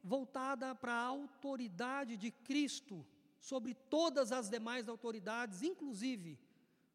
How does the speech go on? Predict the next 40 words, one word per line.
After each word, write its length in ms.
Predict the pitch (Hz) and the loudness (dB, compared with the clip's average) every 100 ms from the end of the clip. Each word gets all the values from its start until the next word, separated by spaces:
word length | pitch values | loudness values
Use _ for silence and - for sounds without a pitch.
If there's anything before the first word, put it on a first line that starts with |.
| _ | _
do 120 | 196 | -10
próprio 360 | 190 226 226 226 | -4 -4 -4 -6
diabo. 520 | 190 214 190 165 143 123 | -8 -6 -6 -8 -12 -14
Então 240 | 208 202 226 | -14 -8 -6
aqui 220 | 208 262 | -4 -4
há 80 | 247 | -2
um 100 | 240 | -4
grande 320 | 220 277 262 | -2 -2 -4
confronto. 680 | 262 277 - 294 294 - 165 - _ _ _ _ _ _ _ | -4 -6 -4 -2 -2 -4 -12 -16 _ _ _ _ _ _ _
E 140 | 233 240 | -6 -2
é 60 | |
interessante 580 | 262 247 233 240 285 - | -2 -4 -4 -2 -2 -4
que 80 | 247 | -6
dentro 300 | 226 269 240 | -4 -4 -2
deste 500 | 233 226 - 214 165 - _ | -2 -2 -4 -6 -6 -12 _
capítulo 540 | - 208 277 277 247 233 | -8 -4 -2 -2 -2 -2
doze 440 | 170 233 240 196 | 4 6 6 2
aqui, 360 | 190 254 254 160 - - - | -4 -2 -2 -2 -12 -20 -8
e 100 | 220 | 0
em 160 | 262 285 | 2 2
especial 680 | 262 - 240 - 226 226 214 | 0 -2 -2 0 2 2 2
do 120 | 196 | 0
verso 380 | 196 226 214 202 | 0 0 -2 0
vinte 280 | 233 302 | 2 2
e 20 | 214 | -2
dois, 600 | 214 240 214 160 - - - - _ | 0 2 0 -6 -10 -14 -20 -20 _
que 100 | - | -6
é 120 | 208 208 | -2 -2
a 100 | 208 | -2
nossa 260 | 208 202 | -2 -4
passagem 600 | 190 196 - 220 196 190 | -6 -6 -2 0 0 -4
até 200 | 175 240 | -4 -2
o 80 | 240 | -2
verso 380 | 190 220 202 202 | -2 -4 -4 -8
trinta 320 | 233 269 208 | -4 -4 -4
e 60 | 190 | 0
dois, 440 | 226 226 165 - - - - _ _ _ _ - _ - | 2 2 2 -8 -12 -20 -20 _ _ _ _ -20 _ -2
nós 200 | 214 - | -2 0
temos 340 | 233 233 196 | -4 -4 -4
aqui 340 | 208 226 240 | -4 -2 -2